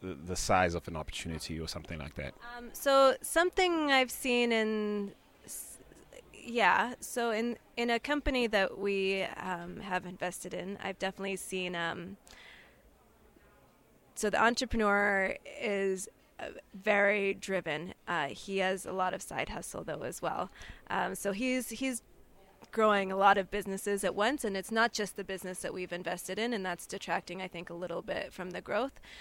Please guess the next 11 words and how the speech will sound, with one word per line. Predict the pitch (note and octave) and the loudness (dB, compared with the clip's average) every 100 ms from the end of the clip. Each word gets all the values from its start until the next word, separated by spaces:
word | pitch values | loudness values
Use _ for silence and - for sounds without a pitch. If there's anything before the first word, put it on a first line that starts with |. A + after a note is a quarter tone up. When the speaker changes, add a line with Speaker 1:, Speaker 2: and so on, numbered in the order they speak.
| - - | -18 -6
Speaker 2:
Um, | F#3+ F#3+ F3+ F#3 - _ | 0 2 0 -2 -10 _
so | - A#3+ | -2 2
that's | A3+ A#3+ - | 8 8 8
probably | A#3 G3+ G3 | 4 4 2
something | G3+ F#3+ F#3 F#3 | 0 -2 -2 -2
I | |
didn't | F#3 G3 F#3+ | -2 -2 -2
really | F#3+ F#3+ F3+ F3+ F#3 - _ _ - | -2 0 0 -2 -4 -8 _ _ -10
fully | - G3 G3+ F#3 | -2 0 2 0
understand | F#3 G3 F#3+ F3 F3+ A#3+ B3+ | 0 -4 -4 -4 -2 -2 -4
when | E3 F3+ F#3+ - | -6 -6 -10 -14